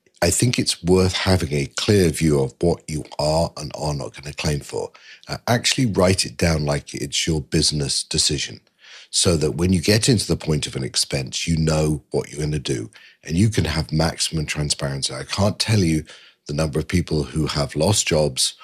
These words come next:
or lost deals because they weren't transparent about their expenses, they weren't clear, and whether they were fiddling or not,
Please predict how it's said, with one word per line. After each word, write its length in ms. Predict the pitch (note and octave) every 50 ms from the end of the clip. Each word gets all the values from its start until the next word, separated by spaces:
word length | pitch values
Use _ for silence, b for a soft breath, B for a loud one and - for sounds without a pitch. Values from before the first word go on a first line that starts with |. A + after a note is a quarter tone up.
| B B B B B
or 140 | - C#2 C#2+
lost 340 | D2 D#2 E2+ F2 - - -
deals 460 | E2 D#2 C#2+ C2+ C2 C2 - - - b b b - -
because 260 | - - F2+ E2 -
they 80 | D#2
weren't 400 | D2 C2+ C2 C2+ E2 F#2+ F2 C#2+
transparent 560 | - - G2+ G2 F2+ - - D#2+ D#2 D2 C2 -
about 240 | - D2+ C2+ -
their 160 | - C2+ C#2 C2+
expenses, 540 | C2 - - - D2 C#2 C2+ - - -
they 120 | - - D2+
weren't 300 | D2 E2+ E2+ F2 - -
clear, 320 | - - D2 C2+ C2 C2 - B B B B B B
and 120 | - D#2+ D#2+
whether 220 | G#2 G#2+ G#2+ A2
they 160 | F#2+ G2 F#2
were 140 | E2+ D#2+ D#2+
fiddling 540 | D#2+ - - G#2 G2 A2 G#2 G2 G2+ F#2+ F2+
or 140 | F2 E2 D#2+
not, 260 | D#2 C#2+ B1+ - -